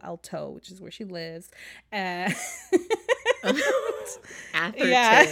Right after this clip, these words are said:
Speaker 2: No.
Speaker 1: <laughs> exactly.
Speaker 2: <laughs>
Speaker 1: And, like, just magically be able to, like, go to the farmer's
Speaker 2: Yeah.
Speaker 1: market, like, every week and just get all her veggies and no junk food.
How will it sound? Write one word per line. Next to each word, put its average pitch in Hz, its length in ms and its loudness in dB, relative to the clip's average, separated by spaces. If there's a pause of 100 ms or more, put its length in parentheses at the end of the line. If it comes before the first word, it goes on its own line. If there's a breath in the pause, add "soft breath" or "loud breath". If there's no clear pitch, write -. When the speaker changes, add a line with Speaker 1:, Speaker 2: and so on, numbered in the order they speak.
Speaker 2:
No. - 100 -10
Speaker 1:
<laughs> - 0 -
exactly. 254 720 2 (180)
Speaker 2:
<laughs> - 200 -8
Speaker 1:
And, 226 300 0
like, 208 360 -6
just 214 400 -12
magically 185 680 -6
be 170 160 -10
able 160 160 -12
to, - 160 -12
like, 143 280 -10 (420 loud breath)
go 165 200 -4
to 190 120 -4
the 233 180 -2
farmer's 247 600 -4
Speaker 2:
Yeah. 214 60 -8
Speaker 1:
market, 180 420 -8
like, 170 200 -10
every 175 300 -8
week 170 280 -12
and 180 120 -12
just - 220 -18
get - 220 -10 (120)
all 185 240 -6
her 247 180 -8
veggies 214 580 -10
and 180 180 -8
no 202 220 -6
junk 240 300 -6
food. 202 540 -2